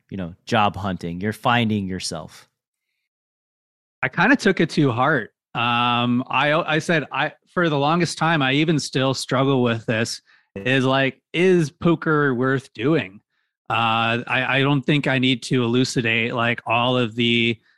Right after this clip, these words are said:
Speaker 2: obvious downsides of choosing poker as a career. Um, you know, I think we're all firsthand familiar. And it's, it's, for me, it's always been this superposition. I say superposition, and I'm holding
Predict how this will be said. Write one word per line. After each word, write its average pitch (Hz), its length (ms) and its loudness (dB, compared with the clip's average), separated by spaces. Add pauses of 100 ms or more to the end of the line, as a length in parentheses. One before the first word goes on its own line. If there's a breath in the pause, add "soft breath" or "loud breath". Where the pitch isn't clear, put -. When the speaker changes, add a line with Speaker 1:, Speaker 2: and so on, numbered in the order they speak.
(200)
Speaker 2:
obvious 135 380 2
downsides 117 800 -2
of 107 100 -8
choosing 117 420 -2
poker 113 400 -4
as 107 140 -2
a 107 80 -4
career. 117 640 0 (340 soft breath)
Um, 107 840 -2
you 110 100 -4
know, 110 80 -2
I 110 80 0
think 120 200 -2
we're 117 100 0
all 120 400 0 (140)
firsthand 110 760 -2
familiar. 110 680 0 (340 soft breath)
And 120 360 0
it's, 120 140 -2
it's, 151 180 0
for 143 160 0
me, 147 200 4
it's 143 180 0
always 127 500 0
been 113 540 -2 (320 soft breath)
this 120 240 0
superposition. 131 1120 0
I 117 60 -4
say 147 180 2
superposition, 135 720 0
and 120 100 0
I'm 117 140 0
holding 131 580 0